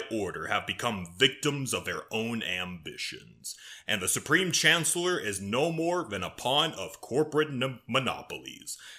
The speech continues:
As a people, you called out for change, you called out for leadership, and I humbly answered that call."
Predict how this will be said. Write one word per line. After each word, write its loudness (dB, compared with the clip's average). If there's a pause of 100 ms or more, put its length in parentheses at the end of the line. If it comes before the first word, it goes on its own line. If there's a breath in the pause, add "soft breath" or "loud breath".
(100)
As 6
a 6
people, -4 (120)
you -6
called -2
out 0
for -4
change, -4 (140)
you -4
called -2
out 0
for 2
leadership, -2 (240)
and 2
I 4
humbly -2 (280)
answered 0
that -4
call." -16